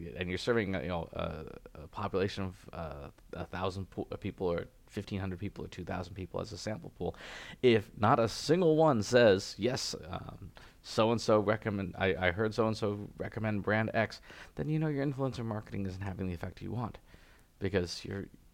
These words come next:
you're, you're, you're asking people and they're like, "Huh?" Um,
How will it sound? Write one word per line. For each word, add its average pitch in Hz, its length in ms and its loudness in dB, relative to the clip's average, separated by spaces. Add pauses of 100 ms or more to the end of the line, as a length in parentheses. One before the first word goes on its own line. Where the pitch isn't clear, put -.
(160)
you're, 87 100 -6
you're, 87 280 -6
you're 82 280 -8
asking 98 400 -6
people 87 300 -4
and 87 120 -4
they're 87 100 -4
like, 85 160 -8
"Huh?" 107 220 0 (840)
Um, 92 400 -4